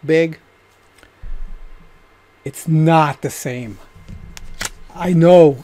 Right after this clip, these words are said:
I, I'm telling you, I was, I was looking at the work digitally in my big tablet. I even read a little bit of it digitally.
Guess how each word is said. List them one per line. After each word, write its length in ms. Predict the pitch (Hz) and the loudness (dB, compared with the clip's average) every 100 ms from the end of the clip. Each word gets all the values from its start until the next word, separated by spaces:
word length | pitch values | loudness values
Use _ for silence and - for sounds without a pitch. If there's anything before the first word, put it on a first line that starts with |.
| - | -8
I, 180 | 147 147 | -8 -6
I'm 160 | 160 151 | -8 -10
telling 400 | - 170 185 185 | -4 -2 0 0
you, 280 | 151 135 175 | -2 -4 -6
I 140 | 147 | -8
was, 440 | 139 143 139 147 185 | -4 -4 -4 -4 -4
I 100 | 175 | -2
was 220 | 160 151 | -2 0
looking 320 | 175 170 185 | 0 0 -2
at 140 | 180 | -2
the 80 | 180 | -2
work 480 | 165 175 180 180 - | 0 2 4 2 -4
digitally 720 | 196 147 170 175 175 180 185 | -6 -2 0 0 0 0 0
in 160 | 160 151 | -2 -4
my 140 | 143 | -4
big 300 | 135 160 160 | -4 -2 -4
tablet. 420 | - 165 160 170 156 | -2 0 0 0 -2
I 80 | |
even 260 | 143 143 143 | -4 -6 -4
read 240 | 151 143 | -4 -6
a 60 | 156 | -8
little 320 | 139 151 165 | -6 -4 -4
bit 180 | 156 170 | -2 -2
of 160 | 160 160 | -2 -2
it 240 | 165 - - _ _ _ _ _ _ _ _ _ - | -4 -6 -20 _ _ _ _ _ _ _ _ _ -8
digitally. 640 | 139 170 165 180 190 202 | -2 0 2 2 0 0